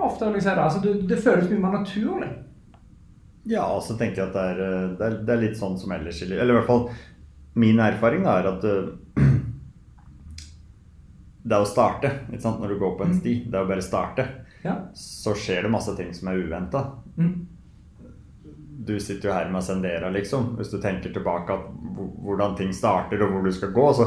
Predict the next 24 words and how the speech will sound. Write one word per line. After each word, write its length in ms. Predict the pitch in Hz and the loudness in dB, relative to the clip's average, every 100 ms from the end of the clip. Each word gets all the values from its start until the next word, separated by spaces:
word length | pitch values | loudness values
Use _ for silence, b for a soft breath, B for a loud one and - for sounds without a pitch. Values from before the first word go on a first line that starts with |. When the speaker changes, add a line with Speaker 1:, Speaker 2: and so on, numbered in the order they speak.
| 113 | 2
Speaker 1:
Mm. 320 | - - - | -2 -4 -2
Speaker 2:
så 320 | 123 117 110 | 2 4 6
kan 140 | 107 107 | 4 2
du 60 | 107 | 0
tenke 240 | 113 92 | 0 0
at 80 | 95 | -2
det 80 | 101 | -2
er 140 | - | -2
tilfeldig, 340 | 95 98 101 127 | -2 -2 0 2
men 560 | 120 113 107 107 107 - - | 4 4 2 0 -8 -14 -18
den 400 | - 95 104 104 | -10 -2 0 0
prosessen 480 | 110 101 90 87 101 | 0 -2 -2 -6 -2
der 140 | 107 110 | 0 2
er 80 | 104 | 2
jo 160 | 95 104 | 2 0
også 60 | - | -2
fin, 520 | 90 87 92 92 - - - | -8 -6 -4 -6 -10 -14 -14
sj-, 320 | - - - | -14 -14 -16
selv 300 | - - 92 90 | -8 -2 0 0
om 60 | |
du 60 | 95 | 0
er 140 | 85 | 0
med 100 | 87 | -2
familien. 500 | 87 87 82 101 139 | -4 -4 -4 -4 -4